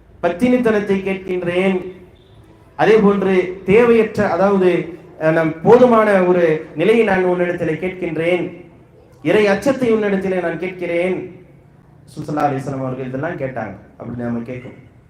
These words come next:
அதே போன்று, "அல் அஃப்வ வல் ஆஃபியா ஃபித் துன்யா வல் ஆஹிரா." அஃப், மன்னித்தல், ஆஃபியா, நல்ல ஒரு நிலை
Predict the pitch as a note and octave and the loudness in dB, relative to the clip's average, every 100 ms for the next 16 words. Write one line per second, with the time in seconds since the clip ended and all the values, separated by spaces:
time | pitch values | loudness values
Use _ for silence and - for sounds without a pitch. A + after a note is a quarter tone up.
0 | _ _ _ - C#3+ D3+ D#3 D#3+ F3+ F3+ | _ _ _ -6 -4 0 0 0 -4 -4
1 | - - A#2+ C3+ F#3 F#3+ B2 D3 C#3 C3 | -12 -14 -8 -4 -2 -2 -2 -4 -2 -2
2 | C3+ G3+ A3 G3 D#3+ B2 - - - - | -2 0 0 0 0 -2 -4 -18 -20 -10
3 | - B2+ C3+ E3 D3 A#2+ A2+ G#2+ G#2 - | -6 -6 -2 0 0 -2 -6 -6 -8 -10
4 | G#2+ G2+ - - - - _ - - F#3+ | -16 -18 -20 -20 -20 -20 _ -18 0 2
5 | G3+ D3 B2 - - A#2+ D3+ F#3 F#3+ - | 2 -2 -6 -8 -14 -6 -2 0 -2 -4
6 | A#2+ - - - - _ _ - E3+ G3+ | -10 -12 -18 -20 -20 _ _ 0 2 2
7 | F#3 E3 D3 F#3+ F#3+ F3 D3 C#3 C#3 | 0 -2 -2 0 2 2 0 -2 -6